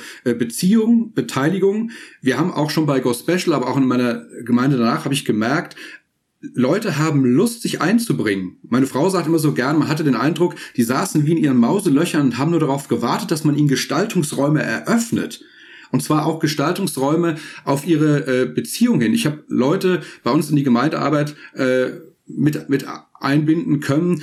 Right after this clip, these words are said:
weil ich sagen würde, die kann ich nicht fragen, ähm, ob sie jetzt beim Gemeindefest auch am Grill stehen wollen. Aber ich hab gesagt, wir wollen hier ein Kulturprogramm machen, du bist ein Kulturmanager,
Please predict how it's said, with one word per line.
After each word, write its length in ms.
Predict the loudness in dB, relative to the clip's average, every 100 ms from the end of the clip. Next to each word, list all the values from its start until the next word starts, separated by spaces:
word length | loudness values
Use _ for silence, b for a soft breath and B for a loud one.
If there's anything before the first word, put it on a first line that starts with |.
| B
weil 100 | -2
ich 100 | -2
sagen 200 | 0 0
würde, 180 | 0 0
die 140 | -4 -6
kann 200 | -2 0
ich 120 | 2
nicht 260 | 2 0 -4
fragen, 560 | -4 -2 0 2 0 0
ähm, 320 | 0 0 0 B -6
ob 140 | -2
sie 100 | 0
jetzt 200 | 0 0
beim 180 | 0 4
Gemeindefest 520 | 4 2 0 0 -2
auch 140 | -4
am 140 | -2 0
Grill 240 | 2 2
stehen 360 | 0 0 0 0
wollen. 440 | -2 -2 -4 -8 _ _ _ _ _
Aber 120 | -2
ich 100 | 0
hab 100 | 0
gesagt, 180 | -2 -2
wir 100 | 0
wollen 160 | 2 2
hier 120 | 2
ein 60 |
Kulturprogramm 760 | 0 0 0 0 0 -2 0 0
machen, 320 | 0 0 0
du 100 | 0
bist 220 | 0 -2
ein 40 | -2
Kulturmanager, 960 | -2 0 2 2 2 2 0 -2 -4